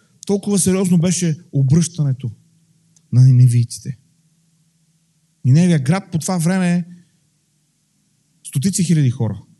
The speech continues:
са живеели вътре. Казва ни се, че само, а, тези, които не са можели да разпознават лявото от дясната си ръка, т.е. това са най-малките деца, нали, са били огромен брой. И Бог имаше състрадание за тия хора.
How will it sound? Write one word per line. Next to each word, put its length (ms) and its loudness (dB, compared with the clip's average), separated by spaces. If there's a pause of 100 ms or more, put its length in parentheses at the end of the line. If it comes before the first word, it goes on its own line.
(100)
са 120 -8
живеели 360 -8
вътре. 260 -12 (640)
Казва 280 0
ни 60 2
се, 140 -4
че 100 -10
само, 320 -2 (520)
а, 380 0 (380)
тези, 280 0
които 220 -2
не 80 2
са 140 -2
можели 320 2
да 80 0
разпознават 540 -4
лявото 240 -6
от 80 -8
дясната 320 -8
си 120 -14
ръка, 160 -16
т.е. 140 -12
това 180 -14
са 140 -14
най-малките 480 -14
деца, 320 -18 (160)
нали, 200 -6 (680)
са 120 -6
били 380 -2 (560)
огромен 380 0
брой. 240 -6 (1500)
И 40 -8
Бог 280 -2
имаше 260 2
състрадание 580 -2
за 140 -2
тия 160 -4
хора. 320 -8